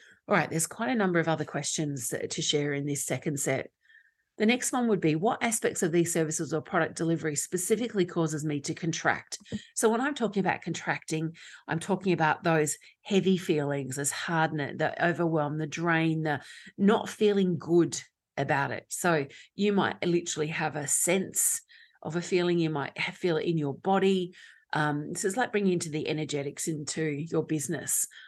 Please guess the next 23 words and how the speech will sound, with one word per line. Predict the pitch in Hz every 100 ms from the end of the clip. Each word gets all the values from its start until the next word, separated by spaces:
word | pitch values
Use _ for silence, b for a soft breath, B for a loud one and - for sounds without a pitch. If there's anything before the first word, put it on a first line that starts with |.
| -
I | 185
talk | 220 214
about | 196 -
contraction | 190 180 143 -
and | 160
expansion | 147 - 147 - 160
a |
lot | 151 151 -
in |
relation | 151 143 143 -
to | 160
the | 151
archetypes, | 147 139 - 147 131 -
'cause | 180
each | 180 -
of | 202
them | 190
has | 170 151
their | 151 151
own | 156 151 B B -
ways | 185 180 170 -
to, | - 185 165 B B B -
uh, | 156 143